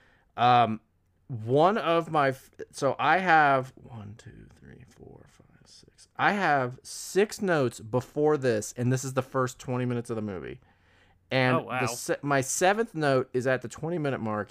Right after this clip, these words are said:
Speaker 1: is, "I'm thinking of turning this movie off after only twenty minutes." Um,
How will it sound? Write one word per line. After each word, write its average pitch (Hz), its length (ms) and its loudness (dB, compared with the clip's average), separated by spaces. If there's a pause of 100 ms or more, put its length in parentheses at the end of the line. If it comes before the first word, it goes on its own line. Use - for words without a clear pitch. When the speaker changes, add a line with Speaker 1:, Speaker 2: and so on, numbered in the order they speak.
Speaker 1:
is, 113 280 -2 (520)
"I'm 131 160 0
thinking 180 380 -4
of 160 120 -4
turning 151 320 -6
this 131 180 -8
movie 127 360 -2
off 107 420 -4
after 110 420 -4
only 107 280 -8
twenty 98 320 -10
minutes." 82 480 -14 (580)
Um, 107 440 2